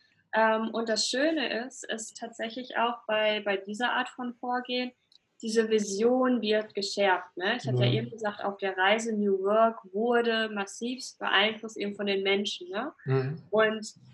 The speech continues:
Speaker 1: die, bei den Leuten, die wir interviewt haben, wir haben ja um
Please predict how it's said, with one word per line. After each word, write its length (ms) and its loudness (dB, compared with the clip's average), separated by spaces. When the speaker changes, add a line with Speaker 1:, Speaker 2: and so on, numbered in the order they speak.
Speaker 1:
die, 160 -8
bei 160 6
den 500 0
Leuten, 400 2
die 140 -8
wir 160 0
interviewt 680 -4
haben, 280 0
wir 120 0
haben 140 0
ja 160 0
um 160 -4